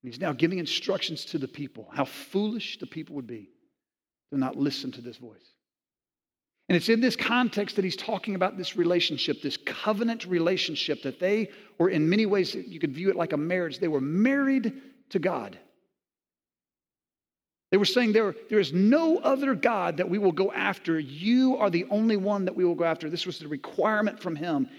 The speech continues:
"You can have no other gods." And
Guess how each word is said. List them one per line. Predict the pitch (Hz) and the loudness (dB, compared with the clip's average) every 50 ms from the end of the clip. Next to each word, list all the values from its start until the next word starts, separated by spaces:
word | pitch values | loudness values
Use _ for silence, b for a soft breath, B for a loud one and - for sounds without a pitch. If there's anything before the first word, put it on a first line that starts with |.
| B B B | B B B
"You | - 185 185 | -4 0 2
can | 220 202 | 2 0
have | 180 185 185 175 175 170 - - - _ _ _ _ _ _ - | 0 -2 -4 -6 -6 -8 -10 -20 -20 _ _ _ _ _ _ -12
no | - 240 262 277 269 262 240 214 | -4 0 2 4 4 4 4 2
other | 185 185 160 | 2 0 -2
gods." | 131 170 160 151 139 131 135 131 - 139 | -2 -2 -2 -2 -2 -4 -4 -6 -8 -10
And | 131 127 123 | -10 -12 -12